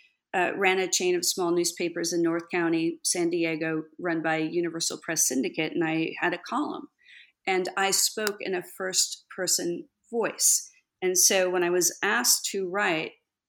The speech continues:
Missus Bush's first speech in the, in the Texas governor's office, I did research, but I imagined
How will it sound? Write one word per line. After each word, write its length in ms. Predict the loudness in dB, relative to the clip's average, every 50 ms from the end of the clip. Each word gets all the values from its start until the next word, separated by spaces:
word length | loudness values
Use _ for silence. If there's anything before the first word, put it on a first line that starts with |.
| _ _
Missus 420 | -4 -2 0 0 0 0 -2 -4 -4
Bush's 420 | -4 -2 -2 0 0 0 0 0 -2
first 280 | -2 0 2 2 2
speech 340 | 2 0 -4 -4 -2 -2 -2
in 100 | -2 0
the, 360 | -2 -2 -2 -2 -2 -4 -6 -8 _ _ -6
in 120 | -4 -2
the 140 | -2 -2 -2
Texas 440 | -4 -6 -4 -2 -2 0 2 2 0
governor's 480 | 0 -2 -4 -2 0 -2 0 -2 -2 -4
office, 520 | -6 -6 -8 -8 -6 -2 -2 -2 -2 -4 -8 -20 -20 -18 _ -4
I 100 | -2 -2
did 220 | 0 0 -2 -2
research, 440 | -2 0 0 0 0 0 -2 -6 -6 -4
but 100 | -2 0
I 120 | 0 0
imagined 840 | 0 -2 -2 -2 0 0 2 0 0 0 0 0 0 0 -2 -2